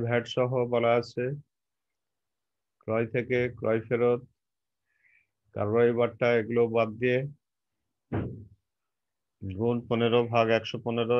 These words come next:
এই সূত্র দিয়ে ভ্যাট বের করে মাইনাস করতে হবে। ফেরত ডেবিটেরটা মানে বিক্রয় ফেরত, বিক্রয় থেকে মাইনাস হবে শুল্ক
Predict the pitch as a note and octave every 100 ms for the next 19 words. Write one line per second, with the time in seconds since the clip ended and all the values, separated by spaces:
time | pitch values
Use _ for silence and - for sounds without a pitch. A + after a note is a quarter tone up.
0 | A#2+ G#2 G#2+ G2+ A#2+ A2+ A#2+ C3 D3+ _
1 | _ _ _ _ _ _ _ _ _ _
2 | _ _ _ F#2+ A2 A2 A#2 A2+ C3+ A#2+
3 | B2 G#2+ G#2+ A#2 - G2+ G2 F#2 F#2 F#2+
4 | - _ _ _ _ _ _ _ _ _
5 | _ _ _ _ _ _ _ _ _ _
6 | _ _ _ _ - _ _ _ _ _
7 | - _ - A#2 B2 B2+ A#2+ A2+ A#2 A#2+
8 | A#2+ B2 A#2+ A#2+ A#2+ A#2 A2 G#2+ A#2+ A#2+
9 | G2+ F#2 G2 _ _ _ _ _ _ _
10 | _ _ _ _ _ _ _ _ _ _
11 | _ _ _ _ F#2+ G#2 B2+ A#2+ C3 A#2+
12 | A2+ A2+ A#2 A#2+ B2+ A#2 A#2+ B2 - A2
13 | A2